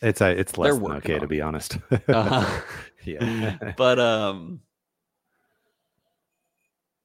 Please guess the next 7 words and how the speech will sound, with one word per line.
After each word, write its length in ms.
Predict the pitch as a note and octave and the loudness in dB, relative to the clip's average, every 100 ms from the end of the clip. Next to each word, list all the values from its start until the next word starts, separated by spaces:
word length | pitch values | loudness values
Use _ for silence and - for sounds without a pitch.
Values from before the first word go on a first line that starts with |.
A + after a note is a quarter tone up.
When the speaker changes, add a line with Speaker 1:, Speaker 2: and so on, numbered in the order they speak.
| - | -14
Speaker 2:
<sighs> 20 | |
I 920 | - - - - - - - - - | -10 -10 -10 -12 -12 -14 -14 -14 -12
want 400 | G#2+ G#2 C3 C#3 | -10 -8 -6 -6
to 100 | C3 | -6
love 480 | A#2+ A2 A2+ B2 A2 | -6 -2 -2 -2 -4
this. 520 | - G#2 - - - - | -10 -10 -12 -20 -20 -18
I 160 | - | -14